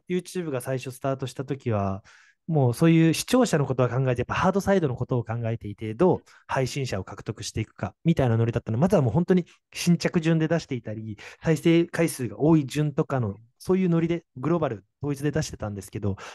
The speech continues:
Speaker 1: う今は当たり前ですけど、日本だったら日本の出し分け、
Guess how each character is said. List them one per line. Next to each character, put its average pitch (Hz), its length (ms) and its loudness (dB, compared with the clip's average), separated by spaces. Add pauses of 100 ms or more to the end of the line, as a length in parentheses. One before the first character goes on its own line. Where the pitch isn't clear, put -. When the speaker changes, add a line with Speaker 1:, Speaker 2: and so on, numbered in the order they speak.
(220)
Speaker 1:
う 196 60 4
今 185 120 4
は 131 60 0
当 131 40 -2
た 139 60 0
り 143 80 0
前 147 100 0
で 143 80 -2
す - 80 -8
け 120 60 -8
ど、 107 100 -4
日 113 80 -2
本 127 140 0
だ - 60 -2
っ - 40 -10
た - 80 -12
ら 98 80 -8
日 104 80 -2
本 104 240 -2
の 107 160 0 (400)
出 - 140 -6
し - 100 -8
分 95 140 -4
け、 98 240 -8